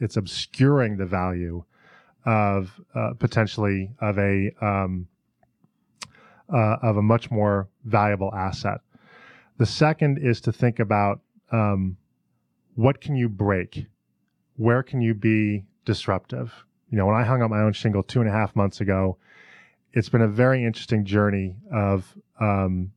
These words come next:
self-learning and learning what, what am I good at? What am I lousy at? A-, and, and, uh, w-,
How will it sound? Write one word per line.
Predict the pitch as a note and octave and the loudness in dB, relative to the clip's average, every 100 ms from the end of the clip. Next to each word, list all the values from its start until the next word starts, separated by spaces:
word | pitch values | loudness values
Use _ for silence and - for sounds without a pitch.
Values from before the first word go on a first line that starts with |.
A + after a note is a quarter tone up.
| - | -16
self-learning | - - A#2+ A2+ A2 G#2 G#2+ F#2+ F#2+ | -4 2 2 0 -2 -2 0 -2 -6
and | F#2+ | -4
learning | G2+ G#2+ G#2+ | 0 0 0
what, | G#2+ A#2+ | -2 0
what | A2+ B2 | 2 2
am | |
I | A#2+ | 2
good | G#2+ G#2+ G2+ | 0 0 0
at? | G2 G2 | 0 -2
What | A2 A#2 | 0 2
am | |
I | A2+ | 2
lousy | G#2 F#2+ G2 F#2+ F#2+ | 0 0 -2 -2 -2
at? | F#2+ F#2 A2+ _ _ _ _ _ - | -2 -4 -6 _ _ _ _ _ -2
A-, | |
and, | A#2 A#2 G#2+ G#2 G2+ D3+ | -2 0 0 0 -2 -2
and, | A2 G#2 G2 G2 A2+ - _ - | -2 0 0 -2 -6 -16 _ -4
uh, | A#2 G#2+ | -2 -2
w-, | C3+ C3 A#2 | -4 -6 -8